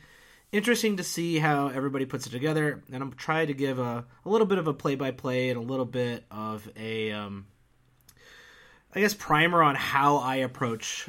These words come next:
a draft. So this is going to be a twelve category snake draft that we're doing here. And we have a pretty standard, I think, um, league. Let me make sure,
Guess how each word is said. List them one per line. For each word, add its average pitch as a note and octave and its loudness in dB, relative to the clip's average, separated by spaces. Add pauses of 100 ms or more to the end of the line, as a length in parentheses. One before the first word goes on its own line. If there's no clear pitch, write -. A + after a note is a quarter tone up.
a B2 -8
draft. A2 -6
So A2+ -6
this D#3+ -2
is G3+ -4
going E3+ 0
to E3+ -4
be C#3+ 2
a B2+ -2
twelve E3 -4
category C3+ 0 (320)
snake G#3 0
draft B2 -2
that G#2+ -8
we're A2 -4
doing A2 -4
here. A2 -8 (760)
And C3+ -4 (200)
we A3 -2
have F3 0
a D3+ 0
pretty A#3 -4
standard, E3 0 (160)
I C3+ -6
think, C#3+ -6
um, A2+ -6 (100)
league. E3+ 0 (100)
Let D3+ -6
me D#3 -4
make C3+ -4
sure, D3+ -2